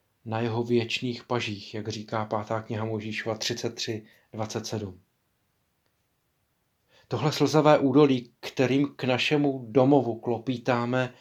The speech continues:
není všechno. Tenhle život,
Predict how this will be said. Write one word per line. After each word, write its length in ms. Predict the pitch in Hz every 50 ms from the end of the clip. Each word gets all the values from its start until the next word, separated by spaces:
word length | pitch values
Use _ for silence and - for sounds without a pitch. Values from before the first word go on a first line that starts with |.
| - _ _ _
není 280 | 117 117 120 127 127 120
všechno. 460 | 117 - 123 117 - - - 101 - - _ _ _ _ _ _ _ _ _ _ _ _ _ _ _ _ _ _ _ _ _ _ _ - - - - - - - _
Tenhle 340 | - 135 127 120 160 160 139
život, 480 | - 151 151 143 160 165 165 - -